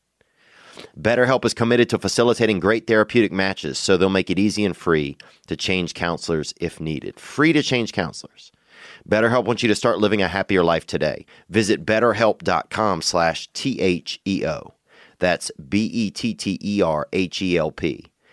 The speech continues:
And join the over five hundred thousand people t-, taking charge of their mental health with the help of an experienced professional. That's right. This Past Weekend listeners get ten percent off your first month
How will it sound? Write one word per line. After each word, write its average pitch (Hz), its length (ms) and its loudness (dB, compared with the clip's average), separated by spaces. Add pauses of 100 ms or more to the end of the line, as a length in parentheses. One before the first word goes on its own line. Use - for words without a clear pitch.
(140)
And 87 160 -6
join 101 320 2
the 90 140 0
over 90 280 2
five 107 340 0
hundred 107 260 -2
thousand 98 380 0
people 95 460 -6 (260)
t-, - 160 -12 (180)
taking 143 520 0 (100)
charge 82 560 0
of 80 140 -6
their 80 120 0
mental 90 280 0
health 98 340 -2 (380)
with 85 100 -8
the 87 60 -8
help 90 200 0
of 90 120 -2
an 87 60 -4
experienced 87 420 -4
professional. 76 580 -8 (880)
That's 85 200 0
right. 113 180 0
This 98 140 2
Past 110 240 0
Weekend 107 200 0
listeners 107 320 0
get - 260 -2
ten 147 320 0
percent 135 520 -2 (100)
off 143 460 0
your 92 200 0
first - 380 -2
month 135 420 -2